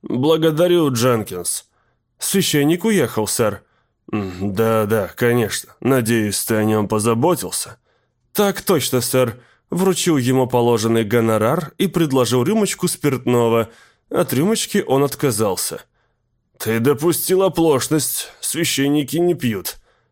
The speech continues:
"Простите, сэр, я не знал. Он просил меня передать вам, что будет рад видеть вас в церкви". "Что?"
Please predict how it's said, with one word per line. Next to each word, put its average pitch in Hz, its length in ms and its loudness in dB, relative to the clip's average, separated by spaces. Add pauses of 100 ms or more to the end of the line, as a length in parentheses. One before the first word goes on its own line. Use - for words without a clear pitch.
(280)
"Простите, 120 480 -2
сэр, 120 240 0
я 123 400 0
не 139 240 2
знал. 113 480 -2 (320)
Он 156 180 2
просил 120 380 0
меня 113 260 2
передать 110 480 -2
вам, 147 320 -2
что - 240 -4
будет 151 300 0
рад 151 200 0
видеть 127 320 0
вас 143 300 -2
в - 80 -10
церкви". - 540 -4 (680)
"Что?" - 720 -4